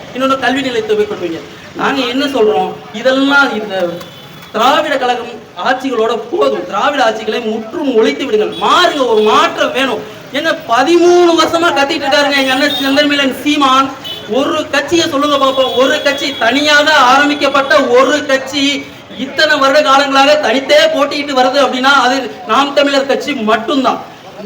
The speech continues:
மத்த கட்சிகள்லாம் பாத்தீங்க அப்படின்னா, கூட்டணிக்காகவும் நோட்டுக்காகவும் பேரம் பேசிட்டு கூட்டணியில இணைஞ்சிருவாங்க. ஏன்னா, அவங்களுக்கு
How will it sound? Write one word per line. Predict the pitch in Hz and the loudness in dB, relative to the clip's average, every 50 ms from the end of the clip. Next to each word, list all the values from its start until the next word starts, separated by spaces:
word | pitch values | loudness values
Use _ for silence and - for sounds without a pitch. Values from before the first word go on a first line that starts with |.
| - - - - - | -16 -16 -14 -10 -6
மத்த | 226 - - - | -6 -6 -2 0
கட்சிகள்லாம் | 320 302 294 277 269 277 285 302 302 302 302 294 | 0 0 0 -2 -2 -2 0 2 2 2 2 2
பாத்தீங்க | 269 277 269 277 269 269 | 2 0 0 0 -2 -4
அப்படின்னா, | 262 254 262 277 277 269 - | -4 -2 -2 -2 -2 -2 -2
கூட்டணிக்காகவும் | 269 302 302 294 302 285 285 277 269 262 254 247 247 247 269 269 262 254 | -2 -2 0 2 2 0 0 0 2 2 2 2 2 0 0 0 2 2
நோட்டுக்காகவும் | 262 294 302 302 294 277 - 269 254 254 247 254 269 262 | 4 4 4 2 0 -2 0 2 4 4 2 2 -2 -2
பேரம் | - 247 269 294 294 285 269 | -2 0 2 2 2 2 2
பேசிட்டு | 262 254 262 269 269 277 294 294 - 285 | 0 0 -2 -4 -6 -6 -6 -8 -6 -8
கூட்டணியில | 294 - 285 277 269 269 277 277 | -6 -4 -2 -2 -2 0 0 0
இணைஞ்சிருவாங்க. | 269 254 269 277 269 269 262 254 247 240 220 | 0 0 -2 -2 -2 0 2 2 2 0 0
ஏன்னா, | 208 208 233 269 285 302 302 | -2 0 0 2 2 2 2
அவங்களுக்கு | 277 277 269 269 269 262 302 302 - - | 2 2 0 0 -2 -2 -2 -4 -4 -4